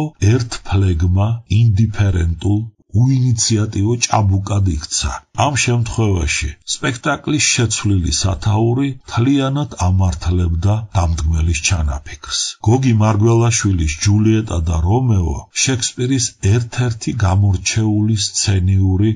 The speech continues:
ინტერპრეტაციაა პოსტსაბჭოთა უახლესი ქართული თეატრის ისტორიაში.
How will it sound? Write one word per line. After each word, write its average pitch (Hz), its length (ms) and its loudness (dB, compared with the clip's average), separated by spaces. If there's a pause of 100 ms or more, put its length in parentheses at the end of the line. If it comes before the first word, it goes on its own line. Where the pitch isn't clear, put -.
ინტერპრეტაციაა 107 1400 0
პოსტსაბჭოთა 95 1040 -4 (200)
უახლესი 107 760 2
ქართული 95 640 -2
თეატრის 82 600 -2
ისტორიაში. 76 800 -4